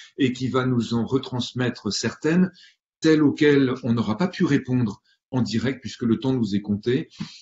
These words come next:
Euh, eh bien le, le C N P F les, les analysera et vous donnera des réponses après. Donc n'hésitez pas à vous identifier lorsque vous posez vos questions.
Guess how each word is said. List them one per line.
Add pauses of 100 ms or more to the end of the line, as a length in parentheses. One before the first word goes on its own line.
(160)
Euh,
eh
bien
le,
le
C
N
P
F
les,
les
analysera
et
vous
donnera
des
réponses (280)
après.
Donc
n'hésitez
pas
à
vous
identifier
lorsque
vous
posez
vos
questions.